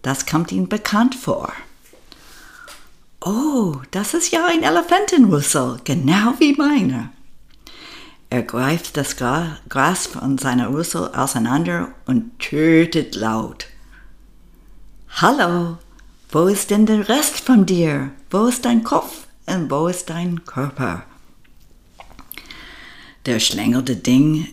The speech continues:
ist überrascht und zischt und streckt die Zunge heraus. „Komisch“, denkt sich Seth. Doch ist er aber ihn, ist es ihm aber egal. Er hat einen Freund gefunden.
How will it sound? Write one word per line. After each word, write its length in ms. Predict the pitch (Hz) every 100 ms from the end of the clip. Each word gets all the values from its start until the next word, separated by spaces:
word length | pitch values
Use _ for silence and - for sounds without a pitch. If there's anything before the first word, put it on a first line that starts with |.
| -
ist 220 | 113 -
überrascht 680 | 113 - - 147 - - - - -
und 160 | - -
zischt 640 | - 165 - - - - -
und 80 | 147
streckt 500 | - - - 143 -
die 80 | 143
Zunge 580 | - 156 160 160 127 -
heraus. 680 | 127 143 117 - - - - - - - - - - - - - -
„Komisch“, 640 | - 135 156 131 - -
denkt 260 | 135 110 -
sich 180 | 107 -
Seth. 220 | - 113 - - - - - - - - - - - -
Doch 260 | 151 165
ist 300 | - 160 - -
er 320 | - 135 131 - - - - -
aber 400 | 123 160 170 165 - - -
ihn, 400 | 151 170 180 - - -
ist 200 | 143 -
es 180 | 147 - -
ihm 180 | 151 -
aber 420 | 139 156 180 -
egal. 540 | 147 - 117 113 - - - - - -
Er 200 | - 117 135
hat 160 | 135 - -
einen 300 | 139 131 143
Freund 720 | - - 131 131 127 131 -
gefunden. 920 | 135 - - 156 - - - -